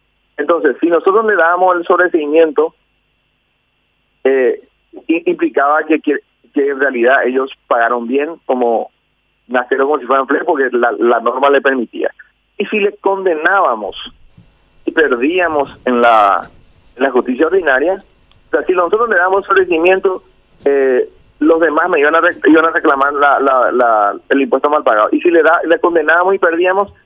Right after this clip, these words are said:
también iban, iban a reclamar. Es decir, no teníamos muchas opciones. En los dos casos,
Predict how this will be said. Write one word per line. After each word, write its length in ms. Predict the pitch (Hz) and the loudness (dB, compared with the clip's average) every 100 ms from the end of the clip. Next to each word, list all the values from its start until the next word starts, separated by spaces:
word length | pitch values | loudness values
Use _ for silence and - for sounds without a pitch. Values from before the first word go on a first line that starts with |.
| _ _ - | _ _ -2
también 480 | 175 156 139 202 190 | 0 0 2 0 2
iban, 300 | 147 151 151 | 0 0 0
iban 220 | 151 147 | 2 2
a 60 | 151 | 2
reclamar. 420 | 151 151 120 92 | 2 2 2 2
Es 100 | 131 | 2
decir, 320 | 139 151 131 - | 2 0 -2 -2
no 80 | 156 | 0
teníamos 400 | 156 143 160 165 | 0 0 0 2
muchas 260 | 151 165 160 | 2 2 0
opciones. 420 | 143 - 139 92 - - - _ _ _ | 2 2 2 -2 -12 -20 -20 _ _ _
En 180 | 139 143 | -2 0
los 100 | 135 | 2
dos 160 | 160 - | 0 0
casos, 440 | 151 151 156 - | -2 0 0 -2